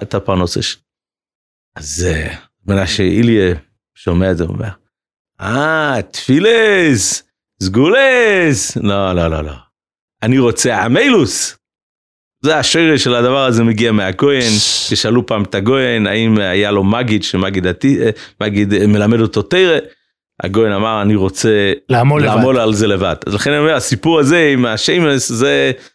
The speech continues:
Speaker 1: זה
Speaker 2: לעומת
Speaker 1: אנטיתזה
Speaker 2: זאת,
Speaker 1: ל-,
Speaker 2: לעומת
Speaker 1: לגישה
Speaker 2: זאת,
Speaker 1: הליטאית.
Speaker 2: החסידים אומרים, תקשיב, אבל החסידים יכולים לצטט לך גמרא בערבין, <laughs> שהגמרא אומרת, "זכה, תאוות ליבו נתת לו.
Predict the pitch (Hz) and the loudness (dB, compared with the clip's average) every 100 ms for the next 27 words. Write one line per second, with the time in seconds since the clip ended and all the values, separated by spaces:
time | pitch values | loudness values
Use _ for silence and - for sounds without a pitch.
0 | _ - 135 160 180 202 214 165 101 139 | _ -2 0 2 2 2 2 2 2 2
1 | 131 127 120 127 208 202 202 127 175 208 | 0 0 2 2 4 2 2 0 0 0
2 | - 123 226 214 180 190 233 202 151 - | 0 0 2 4 2 2 2 0 0 0
3 | 247 262 190 160 143 147 139 - 226 214 | 0 0 2 2 2 0 0 0 2 2
4 | 156 202 208 - 135 220 - 196 208 156 | 2 2 2 0 -2 -2 0 0 2 2
5 | 147 135 208 147 127 208 220 196 208 202 | 2 2 0 2 2 2 2 2 4 4
6 | 175 _ _ _ _ - 92 180 123 175 | 2 _ _ _ _ -6 0 0 2 0
7 | - - - - - - 143 127 143 165 | -2 -8 -20 -14 -6 -4 -2 -2 0 2
8 | 175 180 165 139 143 156 220 254 247 - | 2 2 2 0 0 0 2 0 0 -8
9 | _ _ _ _ _ _ _ _ 180 185 | _ _ _ _ _ _ _ _ -2 0
10 | 175 202 202 185 170 190 165 208 214 165 | 2 0 2 2 2 2 2 0 0 0
11 | 131 101 | -2 -4